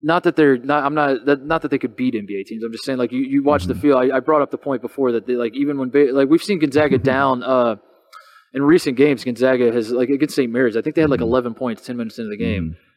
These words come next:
Speaker 1: And they were unfazed. They don't care. They don't, they don't even look at the scoreboard. They're like, "Let's just run our stuff. It's
Speaker 2: Yeah.
Speaker 1: going to overtime. It's gonna work out." They play like they're an N B A team. They
Speaker 2: Mm-hmm.
Speaker 1: don't even think about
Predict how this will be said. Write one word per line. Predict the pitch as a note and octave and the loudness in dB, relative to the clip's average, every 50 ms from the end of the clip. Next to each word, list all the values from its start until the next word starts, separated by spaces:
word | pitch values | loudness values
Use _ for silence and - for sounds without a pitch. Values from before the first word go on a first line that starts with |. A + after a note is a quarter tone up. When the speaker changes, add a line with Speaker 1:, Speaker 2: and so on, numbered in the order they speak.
| _ - | _ -2
Speaker 1:
And | C3 | 0
they | C#3+ C#3+ | 2 4
were | C3 B2+ - | 4 2 2
unfazed. | - D3 C#3+ C3 - B2+ A#2 G2 E2+ F2 - - _ - | 0 -2 -2 -2 -2 -4 -4 -4 -6 -10 -16 -12 _ 0
They | C#3+ | 2
don't | D#3 D#3+ C#3+ | 2 2 0
care. | - - G#2+ E2 - - - _ _ - | -2 -6 -10 -10 -12 -18 -20 _ _ 2
They | D#3 | 4
don't, | E3 E3+ D#3 | 4 4 6
they | D#3+ D#3+ | 4 4
don't | F3 F3 | 4 4
even | E3 C#3+ | 2 4
look | C#3 D#3 C#3 | 2 2 2
at | - | 0
the | - A#2 | -4 -8
scoreboard. | - - G#2 G2 F2+ E2+ F2+ G2+ | -10 -10 -10 -10 -10 -12 -10 -6
They're | A2 A#2+ | -4 -2
like, | A#2+ A#2+ A#2 A#2+ | -2 -2 -2 -2
"Let's | C#3 C3 | -2 -2
just | D3+ D3 C3 | -2 -2 0
run | D3+ D3+ C#3+ | 0 0 0
our | C3+ | 0
stuff. | B2 - - C3 A#2+ A#2+ A2+ - - - | -2 -2 -2 0 0 0 -2 -4 -10 -6
It's | - F#2 E2 | -4 -4 -2
Speaker 2:
Yeah. | - | 0
Speaker 1:
going | D3 C#3+ C#3 C3+ C3+ B2+ | 0 0 0 0 0 0
to | - C3 B2+ | 0 0 2
overtime. | A#2+ B2+ A#2+ B2 A#2 - B2+ A#2+ A#2 A#2 A2+ | 2 0 -2 -2 -2 -4 -4 -4 -4 -4 -6
It's | A2 - | -8 -8
gonna | - A#2+ A2+ | -8 -6 -6
work | A2 A2+ G2+ - | -6 -4 -2 -2
out." | A#2+ A#2 A2 G#2+ - - - - - - - | -2 -2 -2 -6 -8 -14 -20 -20 -16 -2 2
They | D#3+ | 2
play | E3 - - F#3+ G3 G3 | 2 2 2 4 6 6
like | F#3 E3 D#3 D3+ | 6 6 4 4
they're | D3 C#3 | 2 2
an | C3 C3 | 2 0
N | C3 A#2+ | -2 -2
B | A#2+ A#2 | -2 -2
A | A#2 A2 | -4 -4
team. | - G2 F#2+ - _ - | -8 -12 -18 -16 _ -10
They | F#2 F#2+ B2+ | -4 -2 0
Speaker 2:
Mm-hmm. | C#3+ | 2
Speaker 1:
don't | D#3+ D#3+ E3 | 2 2 2
even | E3 D#3 C#3+ | 2 0 -2
think | - C#3+ D3 C#3 | -4 -6 -4 -4
about | D#3+ C3+ D3+ D3+ C#3+ C#3 C3+ B2+ | -2 0 2 2 2 2 0 -2